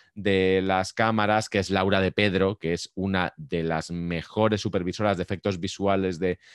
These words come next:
del mundo, que es una superestrella y que junto con Eugenio Mira, que es el director de,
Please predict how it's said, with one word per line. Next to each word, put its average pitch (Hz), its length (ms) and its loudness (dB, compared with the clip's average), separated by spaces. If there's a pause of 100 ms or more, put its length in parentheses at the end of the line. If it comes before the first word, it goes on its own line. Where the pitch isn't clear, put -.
(140)
del 95 200 0
mundo, 104 360 0
que 110 80 2
es 101 160 0
una 78 160 -6
superestrella 110 920 2
y 120 120 -4
que 95 120 -4
junto 101 400 -4
con 82 100 -6
Eugenio 80 380 -6
Mira, 110 240 0
que 104 60 -12
es 92 80 -12
el 82 100 -4
director 82 480 -2
de, 82 220 -2